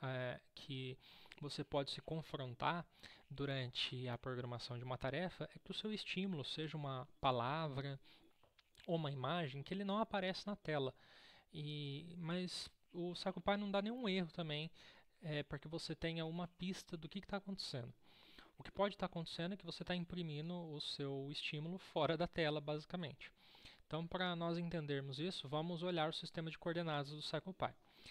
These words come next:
Então, aqui eu tenho um monitor, um monitor, é, fictício de um computador. E aqui ele tem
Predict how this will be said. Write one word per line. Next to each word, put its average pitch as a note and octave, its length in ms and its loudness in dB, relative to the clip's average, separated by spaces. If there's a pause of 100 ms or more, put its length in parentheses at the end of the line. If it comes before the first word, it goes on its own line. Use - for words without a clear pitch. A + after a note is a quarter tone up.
(140)
Então, F#3 140 2
aqui F#3+ 140 0
eu F#3 60 2
tenho E3 220 2
um D3+ 580 -4
monitor, E3 600 2 (160)
um C#3+ 40 -2
monitor, C#3 580 -2
é, A#2 520 -2 (460)
fictício - 640 -2 (120)
de C3+ 140 -4
um C3+ 260 -4 (280)
computador. D3+ 600 2 (1400)
E G3 80 4
aqui G3 320 2 (420)
ele E3 220 4
tem D3 380 0